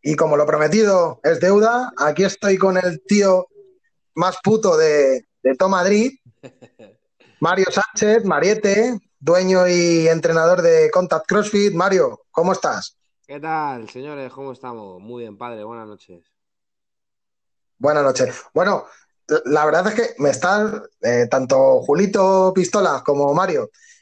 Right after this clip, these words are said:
Speaker 1: me están llamando padre y, y la gente no tiene ni puñetera idea por qué me llaman padre.
Speaker 2: No, no lo has
Speaker 1: Y
Speaker 2: contado.
Speaker 1: es básicamente porque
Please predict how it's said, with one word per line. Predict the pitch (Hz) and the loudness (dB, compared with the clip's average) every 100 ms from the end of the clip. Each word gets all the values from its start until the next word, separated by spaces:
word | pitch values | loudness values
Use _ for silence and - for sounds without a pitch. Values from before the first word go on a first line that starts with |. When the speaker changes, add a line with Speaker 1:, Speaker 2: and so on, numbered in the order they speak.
| - | -6
Speaker 1:
me | 120 | -4
están | 120 156 | -2 0
llamando | 180 185 190 185 185 185 | 2 2 2 2 2 0
padre | 202 196 190 220 - _ _ _ _ _ - | -2 -2 -2 -4 -12 _ _ _ _ _ -2
y, | 175 175 170 151 143 135 - 135 | 2 2 2 2 0 -2 -2 0
y | |
la | 131 | 0
gente | 127 147 180 | 0 0 0
no | 175 | 0
tiene | 185 185 | 2 2
ni | |
puñetera | 180 170 165 160 | 2 0 2 4
idea | 151 151 | 4 2
por | 147 | 2
qué | 147 | 2
me | 147 | 2
llaman | 143 139 135 131 131 | 2 0 0 -2 -2
padre. | 127 214 180 120 | -2 0 0 -2
Speaker 2:
No, | |
no | 131 | -6
lo | |
has | 120 | -8
Speaker 1:
Y | 120 120 | -6 -4
Speaker 2:
contado. | 120 143 | 0 2
Speaker 1:
es | 170 | 2
básicamente | 180 180 180 170 190 202 | 0 0 0 0 0 0
porque | 185 170 | -2 -2